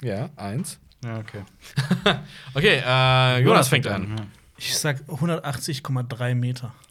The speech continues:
Speaker 2: Hundertachtzig? Ich hab dreißig.
Speaker 1: Äh, lass mal kurz rechnen, wer näher dran ist. Es sind, äh, vierhundert Fuß, also einhundertzweiundzwanzig Meter. Damit bist du f-,
Speaker 2: Scheiße.
Speaker 1: <laughs>
Speaker 2: Jonas
Speaker 1: bist du
Speaker 2: näher,
Speaker 1: fünfzig
Speaker 2: oder?
Speaker 1: Meter, bist näher dran. Knappe. Nee, warte mal.
Speaker 2: Sechzig
Speaker 1: Sechzig?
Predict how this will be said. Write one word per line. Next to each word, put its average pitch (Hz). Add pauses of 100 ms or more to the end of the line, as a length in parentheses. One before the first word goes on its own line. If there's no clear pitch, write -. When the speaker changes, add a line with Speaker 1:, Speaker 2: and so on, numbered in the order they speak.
(160)
Speaker 2:
Hundertachtzig? 254
Ich 117
hab 127
dreißig. - (1700)
Speaker 1:
Äh, 98
lass 98
mal -
kurz -
rechnen, 110
wer 98
näher 92
dran 101
ist. 131
Es 127
sind, 123
äh, 113
vierhundert 208
Fuß, -
also 123 (140)
einhundertzweiundzwanzig 127
Meter. 113
Damit 123
bist -
du -
f-, -
Speaker 2:
Scheiße. - (200)
Speaker 1:
<laughs> 151 (400)
Speaker 2:
Jonas 120
Speaker 1:
bist 123
du 120
Speaker 2:
näher, 127
Speaker 1:
fünfzig 175
Speaker 2:
oder? 160
Speaker 1:
Meter, 131
bist 131
näher 90
dran. 71 (720)
Knappe. 98 (560)
Nee, 92
warte 131
mal. 90
Speaker 2:
Sechzig 127
Speaker 1:
Sechzig? 143